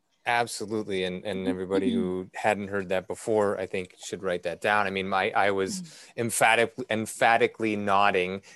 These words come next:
Speaker 1: to everything that you're saying. I think this is the most
Speaker 2: <laughs>
Speaker 1: crucial thing that we can be doing. And I know a couple other people who were on here live right now were doing the same thing. And it's right time, it's right place, but it's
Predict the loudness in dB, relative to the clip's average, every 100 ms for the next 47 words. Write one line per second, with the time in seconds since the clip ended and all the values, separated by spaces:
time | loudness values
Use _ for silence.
0 | -2 2 4 6 4 2 2 0 -2 0
1 | 2 2 0 -2 -2 -2 -2 -2 0 4
2 | 6 6 6 0 0 2 2 2 2 2
3 | 0 -4 -6 -6 -6 -4 -2 0 0 -2
4 | 0 0 0 2 4 2 0 -6 -6 -6
5 | -4 -2 -2 -2 -2 -2 -4 0 2 2
6 | 0 -4 0 0 2 0 -4 -6 -4 -2
7 | -2 0 0 0 -2 -10 -18 -12 -2 0
8 | 2 6 6 6 2 2 2 -2 2 0
9 | 0 2 2 2 0 -2 -2